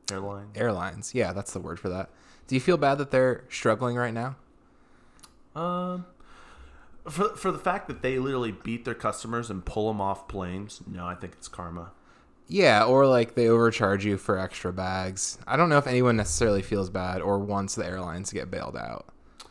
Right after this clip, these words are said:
Speaker 1: Yeah, I'm not sure how I feel about that. I don't know. It's kind of essential, but I feel like if they do close,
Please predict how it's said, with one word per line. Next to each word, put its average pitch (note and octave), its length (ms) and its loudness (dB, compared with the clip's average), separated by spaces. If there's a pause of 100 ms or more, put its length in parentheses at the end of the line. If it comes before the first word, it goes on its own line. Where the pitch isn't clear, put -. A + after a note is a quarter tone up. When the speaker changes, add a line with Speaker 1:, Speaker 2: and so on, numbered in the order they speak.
(220)
Speaker 1:
Yeah, G2 760 -4 (320)
I'm A2+ 240 -6
not A2+ 340 -2
sure G2+ 800 -6
how G2 180 -6
I F2+ 40 -8
feel F#2 180 -10
about F2 300 -10
that. F2 400 -12 (220)
I C3+ 60 0
don't B2 160 0
know. F#2+ 220 -4
It's B2+ 260 -6
kind D#3 200 -2
of F#3 60 -4
essential, C#3 640 -8 (180)
but G2 360 -2
I G#2+ 100 -4
feel A2+ 320 -6
like G#2 320 -4 (640)
if A2+ 200 -2
they G#2+ 120 -2
do G2 240 -6
close, A#2+ 540 -2